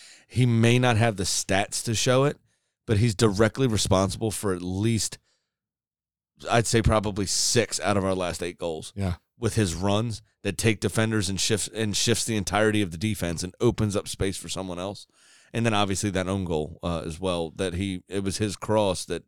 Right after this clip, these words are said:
Speaker 1: Jose Sa put in against Wolves.
Speaker 2: I mean, outside of, um, you know, Giroud would always do the work, right?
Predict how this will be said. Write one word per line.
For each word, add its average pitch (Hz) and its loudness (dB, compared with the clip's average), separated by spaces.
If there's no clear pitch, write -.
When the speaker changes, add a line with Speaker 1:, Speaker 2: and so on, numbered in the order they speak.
Speaker 1:
Jose 90 -2
Sa 87 -2
put 92 0
in 92 -6
against 82 -12
Wolves. 90 -6
Speaker 2:
I 113 4
mean, 110 0
outside 117 0
of, 101 0
um, 92 4
you 120 6
know, 104 6
Giroud 113 4
would 104 0
always 98 6
do 101 4
the 92 2
work, - -4
right? 90 -2